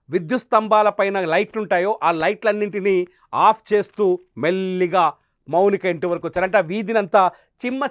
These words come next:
చీకటిగా మార్చేశారు. ఎందుకు మార్చారంటే ఒక్క సీసీ కెమెరా ఉన్నా వీళ్ళ హత్య, దొంగతనం, వీళ్ళ హత్యోదంతం బయటకు వస్తుంది కాబట్టి. ఇద్దరు కలిసి లైట్లు ఆపుతూ మెల్లగా మౌనిక ఇంటికి వచ్చారు.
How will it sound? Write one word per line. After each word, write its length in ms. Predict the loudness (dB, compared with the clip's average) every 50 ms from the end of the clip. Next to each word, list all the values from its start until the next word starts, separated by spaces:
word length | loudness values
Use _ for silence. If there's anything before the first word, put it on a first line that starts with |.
| -6
చీకటిగా 340 | -8 -6 -6 -6 -2 -2 -2
మార్చేశారు. 580 | 0 0 0 -2 -2 -10 -10 -10 -12 -12 -14 -14 -8
ఎందుకు 240 | -8 -6 -4 -2 0
మార్చారంటే 600 | 2 2 2 2 2 0 0 2 0 0 -2 -2 _ _ _ _ _ -2
ఒక్క 340 | -2 -2 -2 -2 0 0 0
సీసీ 360 | 2 0 -4 -4 -4 -6 -6
కెమెరా 320 | -2 -2 0 2 4 4 4
ఉన్నా 380 | 4 4 2 4 4 2 2 -2 _ _ _ _
వీళ్ళ 220 | -6 -4 0 2 2
హత్య, 600 | 2 4 2 0 0 0 _ 0 2 2 2 2 -2 _ _ -12
దొంగతనం, 600 | -4 -2 0 0 2 0 0 0 0 -2 -2 -2
వీళ్ళ 160 | -4 -4 -4
హత్యోదంతం 760 | -2 -2 -4 -2 -2 -2 0 2 0 0 0 0 -4 -4 -4 _ _ _ _ _ -2
బయటకు 260 | -2 -2 -2 -4 -8
వస్తుంది 240 | -8 -8 -10 -10 -10
కాబట్టి. 320 | -8 -10 -10 -14 -18 -20 _ _ _ _ _ _ -20 _ _ -6 -6
ఇద్దరు 320 | -4 2 4 4 4 4
కలిసి 440 | 2 2 2 2 2 0 -4 -6 -4
లైట్లు 420 | 0 2 2 2 2 0 2 2
ఆపుతూ 280 | 2 2 2 -2 -6 -4
మెల్లగా 420 | -2 -2 0 0 2 4 4 4
మౌనిక 340 | 4 4 0 0 0 -2 -4
ఇంటికి 200 | -4 -4 -2 -4
వచ్చారు. 360 | -4 0 2 2 2 0 -2